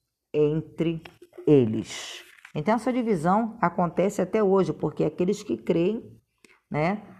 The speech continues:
seguem a vontade de Deus, mas tem sempre aqueles que não creem. E havia essa perseguição. Nós temos uma confirmação também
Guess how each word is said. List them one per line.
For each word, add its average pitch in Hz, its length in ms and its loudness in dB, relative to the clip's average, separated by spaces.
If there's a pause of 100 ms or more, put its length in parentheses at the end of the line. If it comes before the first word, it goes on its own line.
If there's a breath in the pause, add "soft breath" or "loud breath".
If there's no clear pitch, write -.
(320)
seguem 151 800 2
a 139 100 0
vontade 151 500 0
de 139 120 -6
Deus, 135 200 0
mas 208 200 0
tem 226 180 -2
sempre 214 320 -2
aqueles 190 340 0
que 196 180 -2
não 202 260 2
creem. 165 640 0 (760 loud breath)
E 165 140 8
havia 180 220 6
essa 185 180 4
perseguição. 185 960 0
Nós 185 200 0
temos 247 240 0
uma 262 200 2
confirmação 226 840 2
também 185 640 0